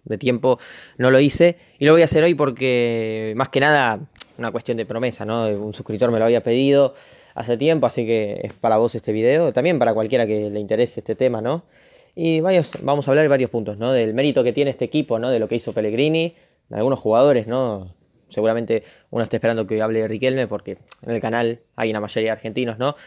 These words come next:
Y ustedes saben que a mí me gusta mucho el, el Riquelme jugador, ¿no? Otra cosa, bueno, es el Riquelme,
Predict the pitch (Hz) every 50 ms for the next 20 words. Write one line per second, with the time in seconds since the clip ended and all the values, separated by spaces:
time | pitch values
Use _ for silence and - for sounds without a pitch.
0 | - _ _ 156 143 170 147 - 147 139 123 110 117 113 117 113 113 110 107 -
1 | - 107 110 113 - - 107 107 101 110 104 110 107 - 113 107 104 - 113 107
2 | 110 113 110 104 120 110 113 - - _ - 113 104 104 95 - 110 107 113 107
3 | 104 104 95 90 - - 98 95 95 92 - 107 110 110 107 104 101